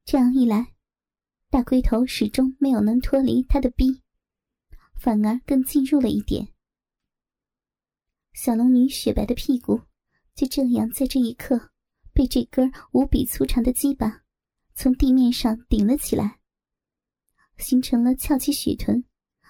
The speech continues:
凌空挨插的尴尬局面。但小龙女感觉到左青青的鸡巴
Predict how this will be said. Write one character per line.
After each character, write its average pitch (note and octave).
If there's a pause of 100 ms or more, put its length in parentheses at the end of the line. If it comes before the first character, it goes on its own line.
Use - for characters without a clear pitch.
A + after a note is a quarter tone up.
凌 A#3+
空 -
挨 A#3
插 C#4
的 A3+ (160)
尴 C#4+
尬 B3
局 A3
面。 B3 (2000)
但 C#4+
小 B3
龙 A#3+
女 C4
感 -
觉 G3+
到 B3 (640)
左 A#3+
青 B3
青 B3+
的 A#3+
鸡 B3+
巴 A3